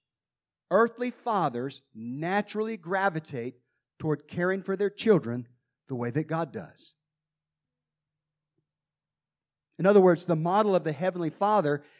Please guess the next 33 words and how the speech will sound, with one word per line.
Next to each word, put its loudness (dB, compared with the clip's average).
is 2
one 2
that -2
earthly 0
fathers 0
tend 0
to 0
follow 2
because -2
it's 0
the 2
way 6
that 2
God 6
made 2
them. 0
He -12
put -4
that -2
father 0
instinct -6
in -6
you, -2
that -2
protecting -6
instinct -8
in -4
you, -2
that -4
providing -4
instinct -6
in -2
you. -2